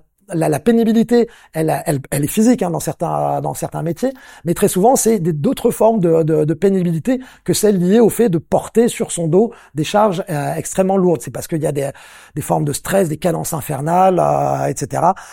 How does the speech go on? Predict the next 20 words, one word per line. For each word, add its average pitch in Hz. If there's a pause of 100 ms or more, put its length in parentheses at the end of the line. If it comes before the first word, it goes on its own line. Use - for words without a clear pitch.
(180)
euh, 135
qui -
sont 170
là. 151 (220)
Donc, 240
on 240
n'a 220
jamais 214
été, 170
euh, 139
libéré 165
du 175
travail, 190 (280)
et 214
c'est 220
ça 269
qui 269
explique 269 (320)
la 185
permanence 208